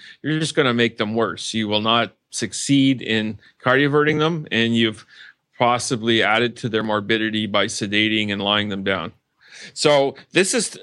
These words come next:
can be challenging. You know, some guy comes in and he's in pulmonary edema and they can't really talk. You've gotta figure out by talking to his spouse or looking in their records or clues by the fact he's already on warfarin,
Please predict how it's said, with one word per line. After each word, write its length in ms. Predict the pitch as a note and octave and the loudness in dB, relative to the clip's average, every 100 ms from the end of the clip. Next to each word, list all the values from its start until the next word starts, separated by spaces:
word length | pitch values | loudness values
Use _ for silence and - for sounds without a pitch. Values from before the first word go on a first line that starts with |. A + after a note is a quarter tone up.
| A#2 A#2+ | -12 2
can 240 | E3+ G3 | 2 2
be 140 | G3 | 0
challenging. 640 | - E3 C3+ C#3 C#3+ D3 D3 | 0 2 4 2 2 2 2
You 140 | C3 | 2
know, 100 | B2+ | 0
some 240 | A#2+ D3+ C3+ | -2 -4 0
guy 220 | C3 A#2+ | 2 2
comes 340 | C#3 B2 G#2+ | -2 -4 -2
in 180 | B2+ B2 | -2 0
and 20 | |
he's 280 | A#2 A2 - | -4 -6 -6
in 80 | A#2 | -6
pulmonary 380 | - C3 A#2+ A2 | -2 0 2 0
edema 320 | A2+ C3 C3 | 0 0 0
and 160 | A2+ A2+ | -2 -2
they 60 | |
can't 280 | B2+ A#2+ E2+ | 0 0 0
really 160 | A#2 G#2 | -4 -2
talk. 420 | C3+ B2 A#2+ - | 0 2 0 -2
You've 120 | G#2+ | -2
gotta 220 | A#2 A2 | 0 0
figure 600 | - - - C3+ A#2 A#2+ | -6 -16 -2 0 2 2
out 460 | B2+ B2+ B2+ B2 - | 4 4 2 0 -2
by 160 | G#2 | -2
talking 580 | G2 B2 A#2 - A#2 A2+ | 0 -2 -2 -4 -4 -4
to 340 | - A#2+ A2 A2 | -4 -2 -2 -2
his 280 | A2 G2+ F#2+ | -2 -4 -4
spouse 1000 | - - - C3 C3 B2 B2 - - - _ - - _ | -8 -8 0 4 4 4 2 -4 -10 -12 _ -20 -20 _
or 280 | - G#2 G2+ | -4 -2 0
looking 300 | A#2+ B2 C3 | 0 0 0
in 120 | A2 | 0
their 160 | G2+ G#2 | 0 0
records 920 | A#2+ C3+ C3 C#3 B2+ B2+ A#2+ G2 - | 2 2 2 2 4 2 0 -2 -4
or 300 | G2 G2 G#2 - | -2 -4 -6 -6
clues 440 | - C#3 C3 A#2 | 2 2 2 2
by 160 | A2+ G#2+ | 2 0
the 60 | |
fact 360 | G#2+ A#2 A#2 - | 2 0 0 -6
he's 160 | G#2 | -2
already 320 | A2 A2 G#2+ G#2+ | 0 0 0 0
on 400 | A2+ A#2+ A#2+ A2+ | 0 0 0 0
warfarin, 760 | A2+ G#2+ - A2+ A2 G#2+ | 0 -2 -2 0 0 -2